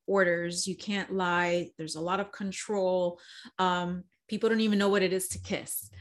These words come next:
Like, it's, it's, again, oblivious. Um, so we're watching this and we're like, "How much of this does this relate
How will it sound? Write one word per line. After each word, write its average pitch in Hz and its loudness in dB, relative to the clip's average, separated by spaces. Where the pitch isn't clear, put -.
Like, 202 2
it's, - 0
it's, - -8
again, 185 0
oblivious. 175 0
Um, 202 8
so 285 4
we're 294 8
watching 285 6
this 196 -2
and 208 -6
we're 202 0
like, 196 4
"How 240 4
much 269 4
of 226 -2
this 220 0
does 190 -2
this 196 0
relate 175 0